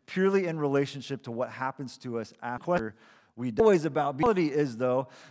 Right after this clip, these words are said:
that within Scripture, this issue, this question is always about being elected for a purpose, for something that God wants to do in the world right here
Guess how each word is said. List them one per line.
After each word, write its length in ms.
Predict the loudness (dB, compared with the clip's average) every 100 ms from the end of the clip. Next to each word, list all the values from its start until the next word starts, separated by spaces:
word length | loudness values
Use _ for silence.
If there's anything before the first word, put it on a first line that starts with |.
| 0
that 180 | 2 2
within 420 | -2 -2 -2 -2
Scripture, 680 | -4 -2 -2 -2 -2 -2 -2 -10 -16
this 480 | -2 2 2 0 -8
issue, 380 | -4 -4 -2 -2
this 200 | -2 -4
question 520 | -4 -2 -2 -4 -4
is 140 | -4 -6 -10 0
always 460 | 6 8 6 4
about 320 | 0 -2 -2
being 160 | -2 0
elected 500 | 2 2 0 -2 -8
for 160 | -4 -4
a 60 |
purpose, 400 | -4 -6 -6 -10
for 120 | -10
something 300 | -10 -6 -4
that 200 | -4 -2 2
God 280 | 2 2
wants 340 | 2 0 0 -4
to 100 | -6
do 260 | 0 0
in 260 | 0 -4 -2
the 80 | -4
world 400 | -2 0 2 0
right 380 | -4 -4 -4 -6
here 380 | -4 -2 -2